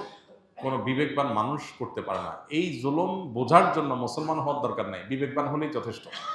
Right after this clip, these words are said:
মাথায় যদি একটুও মগজ থাকে, তাহলে সে চিন্তা করবে যে আমার একটা উৎসব, আমার একটা ফুর্তি, এটা আরেকটা মানুষের চোখের পানির কারণ হচ্ছে,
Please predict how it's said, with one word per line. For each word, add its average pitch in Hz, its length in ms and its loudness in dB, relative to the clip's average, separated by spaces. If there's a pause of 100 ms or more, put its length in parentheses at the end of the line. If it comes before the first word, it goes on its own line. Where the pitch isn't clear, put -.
(380)
মাথায় 120 280 4
যদি 165 520 -2 (920)
একটুও 180 460 6
মগজ 156 360 8
থাকে, 120 500 2 (240)
তাহলে 139 240 4
সে 139 140 -2
চিন্তা 190 300 0
করবে 123 280 -2
যে 117 100 -4
আমার 170 640 -2 (240)
একটা 127 580 -2 (1200)
উৎসব, 143 720 0 (340)
আমার 123 220 2
একটা - 200 -2
ফুর্তি, 123 640 -4 (100)
এটা 120 200 -8
আরেকটা 117 220 -6
মানুষের 117 420 -6
চোখের 127 220 -6
পানির 117 220 -4
কারণ 87 260 -4
হচ্ছে, - 280 -14